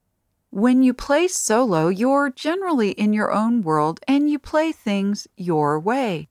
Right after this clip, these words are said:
But when you're trying to play in harmony and synchronization with another guitarist, you really need to feel how the other person is playing. Like if they're playing faster, you speed up, and vice versa.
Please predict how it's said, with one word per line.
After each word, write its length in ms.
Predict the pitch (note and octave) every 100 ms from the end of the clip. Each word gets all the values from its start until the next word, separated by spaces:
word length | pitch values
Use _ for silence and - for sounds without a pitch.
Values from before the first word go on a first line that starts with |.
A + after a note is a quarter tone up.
| _ _ _
But 200 | F#3 -
when 180 | F#3 E3+
you're 140 | D3
trying 540 | C#3 - B3+ D#4+ A#3+ A#3+
to 120 | A#3
play 280 | - A#3 A#3
in 200 | B3+ B3
harmony 640 | A#3 C4 D4 C#4 A3 G#3+
and 240 | B3+ C#4+ C#4
synchronization 1300 | - C4+ D4 A#3 G#3 F3 G#3 B3 - F3+ D#3+ E3
with 480 | - F3+ C#4+ C#4 - -
another 520 | F#3 F3+ D#3+ D3+ C#3+ -
guitarist, 760 | D3+ - C#4+ A3+ F#3 - - - _ _
you 140 | C4+
really 320 | C4 D4+ D#4 C4
need 240 | B3 A#3+
to 140 | A#3
feel 440 | G#3 - F3+ D3+ E3+
how 260 | G#3+ A3+
the 240 | A#3 B3+ - -
other 300 | C#4 B3 G3
person 640 | - D3+ C#3+ - D3 E3 -
is 380 | G3 G3 G3+ -
playing. 580 | - A#3 C#4 G#3+ C#3+ C#3 - _ _
Like 300 | G#3+ G#3 A3+
if 180 | C4 -
they're 300 | - A#3+ A#3+
playing 420 | A3+ C4 B3 A#3
faster, 760 | G#3+ A3 A3 C4 - D4 D#4 D#4+ _ _ _ _
you 280 | F3+ G3 B3+
speed 380 | - - C4 C4+
up, 300 | D#4+ D4 - _ -
and 200 | B3+ B3
vice 320 | G3 G3+ -
versa. 560 | B3 D4+ - D3 C#3